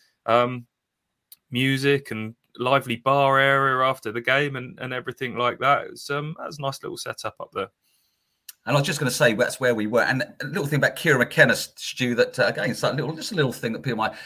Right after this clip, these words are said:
Speaker 2: as he came out <clears throat> onto the pitch, um, t-, just to walk onto the pitch, he, he glanced across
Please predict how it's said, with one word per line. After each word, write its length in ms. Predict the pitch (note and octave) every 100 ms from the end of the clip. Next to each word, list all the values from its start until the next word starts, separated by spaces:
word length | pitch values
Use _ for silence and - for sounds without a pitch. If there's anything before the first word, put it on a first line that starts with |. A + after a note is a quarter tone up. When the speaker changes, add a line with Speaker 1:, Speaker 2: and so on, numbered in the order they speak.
| -
Speaker 2:
as 120 | G3+
he 80 | F#3
came 300 | - E3 D3
out 320 | C#3+ - -
<clears throat> 340 | C#3+ D3 C#3+
onto 240 | D3+ C3 A#2
the 80 | A#2
pitch, 440 | D3+ C#3 - - - -
um, 220 | A#2 A#2+ A#2+
t-, 100 | -
just 200 | - -
to 40 |
walk 280 | A2 A#2+ A2+
onto 240 | G#2+ E3 G2
the 100 | -
pitch, 300 | A2 G#2+ -
he, 180 | D#3+ C#3+
he 120 | F3+
glanced 400 | G#3 A3+ F#3+ D#3+
across 500 | - A3 D3 -